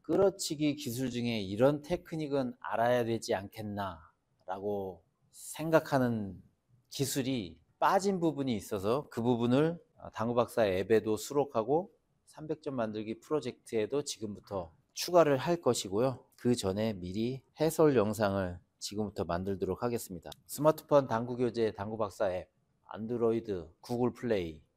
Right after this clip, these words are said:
애플 앱스토어에서 당구 박사 검색하시면 당구 박사라는 이름으로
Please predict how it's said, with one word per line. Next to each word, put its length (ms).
애플 300
앱스토어에서 1000
당구 200
박사 240
검색하시면 1040
당구 260
박사라는 560
이름으로 800